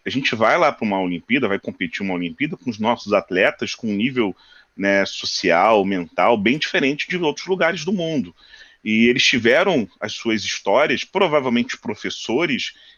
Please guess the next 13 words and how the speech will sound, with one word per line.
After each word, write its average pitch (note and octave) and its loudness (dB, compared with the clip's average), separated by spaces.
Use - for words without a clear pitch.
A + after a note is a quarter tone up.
que D3+ -6
influenciaram C#3 0
em C#3 -4
questões A#2 -4
socioeducativas, G#2+ -2
né, B2 0
que - -8
permitiram C3 0
eles C3+ -2
chegar B2+ 2
onde C3+ -2
eles C#3 -6
estão, B2 -4